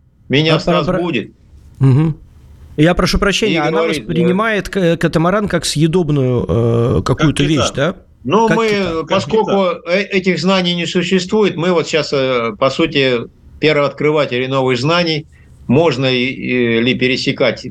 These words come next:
Speaker 1: океаны на надувных судах, и какие опасности подстерегают. Щас понятно уже, что вот если ты идёшь через ареал обитания надувных вот этих акул, обязательно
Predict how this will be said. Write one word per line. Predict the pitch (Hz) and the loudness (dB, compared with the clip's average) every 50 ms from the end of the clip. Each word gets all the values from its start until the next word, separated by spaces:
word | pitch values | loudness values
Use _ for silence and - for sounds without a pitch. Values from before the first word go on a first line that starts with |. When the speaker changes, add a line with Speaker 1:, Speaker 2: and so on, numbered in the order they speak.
| - | -4
Speaker 1:
океаны | 120 117 113 113 131 131 127 120 113 110 110 | -2 -2 -2 0 0 0 0 0 0 -2 -2
на | 107 107 113 | -2 -2 0
надувных | 113 117 120 120 127 135 147 160 151 | 0 0 0 0 0 0 0 -2 -2
судах, | 147 - 202 202 214 226 226 202 - - - | 0 0 0 0 2 0 -2 -2 -6 -12 -8
и | - 135 139 139 135 131 - - - - - - | -4 -2 0 0 0 -2 -4 -6 -14 -20 -10 -2
какие | - - 131 - 185 180 | -2 -2 0 2 0 0
опасности | 160 143 - 151 147 - - 139 120 - - 135 | 0 0 0 -2 -4 -4 -4 -8 -8 -6 -6 -6
подстерегают. | - - 120 - - - - 131 127 135 117 113 120 104 92 90 - | -2 -2 -2 -2 -2 -2 0 0 0 0 0 0 0 0 0 -2 -2
Щас | - 196 208 202 | -2 -2 -2 -2
понятно | - - 196 190 185 175 175 175 123 104 | -2 0 0 0 0 0 -2 -2 -4 -4
уже, | 101 87 98 | -2 -2 -2
что | - - - 123 | -4 -2 0 2
вот | 123 123 120 123 - - - - - | 2 2 0 -2 -10 -18 -20 -14 -4
если | - 135 151 147 160 147 | -2 -2 0 0 -2 -2
ты | - 160 160 | 0 -2 0
идёшь | 156 160 151 151 | 0 0 -2 -2
через | - - 143 143 131 120 | -2 -2 -2 -2 0 0
ареал | 143 147 151 147 135 123 | 0 0 0 0 0 0
обитания | 113 113 123 127 123 147 127 120 113 110 98 90 - - - - - - - - | -2 -4 -4 -4 -2 -2 -2 0 0 -2 -2 -2 -4 -10 -20 -20 -20 -20 -10 -2
надувных | 110 113 113 131 135 135 135 135 131 135 131 | 0 2 4 4 4 4 2 2 0 0 2
вот | 120 117 101 | 0 0 0
этих | 131 120 - 117 - | 0 -2 -2 -2 0
акул, | 156 160 160 - 240 247 240 208 196 - - - - - - - - - - - - - | 0 -2 0 0 0 0 0 -2 -4 -10 -16 -20 -20 -20 -20 -20 -20 -20 -20 -20 -14 -4
обязательно | - 113 131 147 185 175 156 180 190 185 185 180 185 185 180 180 175 170 165 160 | 0 0 2 2 2 0 2 0 0 0 0 -2 -2 -4 -2 0 0 -2 -2 -4